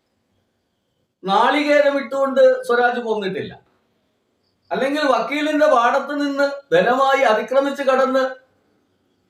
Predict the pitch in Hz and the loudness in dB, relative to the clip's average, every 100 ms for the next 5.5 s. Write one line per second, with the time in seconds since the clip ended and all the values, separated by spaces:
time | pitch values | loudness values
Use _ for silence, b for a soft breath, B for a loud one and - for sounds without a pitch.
0 | _ _ _ _ _ 196 262 294 302 294 | _ _ _ _ _ 0 2 2 0 -2
1 | 294 277 220 - _ _ _ 240 254 262 | -2 -2 -2 -14 _ _ _ 0 2 4
2 | 254 254 247 254 226 190 175 127 113 - | 4 4 2 0 0 -2 -2 -6 -12 -14
3 | - _ _ _ _ _ _ _ _ _ | -20 _ _ _ _ _ _ _ _ _
4 | _ _ _ _ _ _ _ _ _ _ | _ _ _ _ _ _ _ _ _ _
5 | _ _ _ 135 202 | _ _ _ -6 0